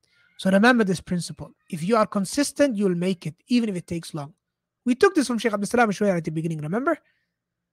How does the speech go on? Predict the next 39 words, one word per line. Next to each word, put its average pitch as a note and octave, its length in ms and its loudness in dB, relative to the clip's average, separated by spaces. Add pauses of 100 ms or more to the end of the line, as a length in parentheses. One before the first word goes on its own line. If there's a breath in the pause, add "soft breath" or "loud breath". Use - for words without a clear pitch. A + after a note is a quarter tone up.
(560)
And F3 100 -4
I F3+ 60 0
said D4+ 280 6
that F3+ 140 -2
this B3 240 0
lecture, C4+ 480 -2 (1120)
one B3+ 240 4
of C#4+ 180 0
the A#3+ 360 -2 (480)
most C4 260 2
important A#3+ 420 -2
objectives G3+ 640 -4 (420)
is A3+ 360 0 (120)
to E3 140 -8
allow E3+ 180 0
you A3 120 0
to G#3+ 100 -10
be A3 100 -4
consistent, A3+ 560 -6
to E3 80 -10
teach G3+ 240 -6
you G3 60 -2
how F#3+ 60 -4
to F#3+ 100 -8
be F#3 80 -4
consistent. F#3+ 520 -10 (340 soft breath)
Well, G3+ 360 2
the F#3+ 80 -4
first D#4 240 4
step A#3+ 200 0
to A3 100 -4
being A3+ 180 0
consistent C4+ 600 -8 (480)
is F#3 120 -6
knowing A3 300 0
the F#3+ 80 -4
importance A3+ 420 -2
of G#3+ 100 -4
consistency A#3+ 720 -10